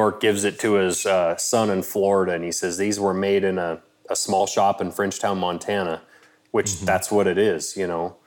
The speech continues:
Speaker 1: Um, our shop is literally where I'm sitting in my house right now and I walk out the door and I'm in my shop,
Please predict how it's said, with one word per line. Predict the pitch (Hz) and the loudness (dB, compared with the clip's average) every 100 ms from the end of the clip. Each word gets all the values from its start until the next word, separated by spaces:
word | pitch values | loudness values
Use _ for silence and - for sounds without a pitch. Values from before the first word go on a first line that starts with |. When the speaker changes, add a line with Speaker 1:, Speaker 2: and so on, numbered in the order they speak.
| - - _ - | -20 -20 _ -4
Speaker 1:
Um, | 101 95 92 - | -2 -2 -4 -6
our | - 113 | 2 2
shop | 117 - 113 120 | 2 2 4 2
is | 101 101 | -2 -2
literally | 101 107 101 101 98 90 - - | 2 4 4 4 2 -2 -8 -14
where | 101 104 110 | -2 0 0
I'm | 104 107 | -2 0
sitting | 117 110 | 0 0
in | 104 | 0
my | 90 | 0
house | - 110 110 | 2 2 2
right | 104 95 | 0 0
now | 95 92 107 | 0 0 0
and | 101 | 0
I | |
walk | 95 98 95 | 2 2 2
out | 101 95 | 0 0
the | 95 | -2
door | 98 92 107 | 0 0 2
and | 98 | 0
I'm | 92 | -2
in | 92 | -2
my | 87 | -2
shop, | 87 - 82 78 | -4 -2 -2 -4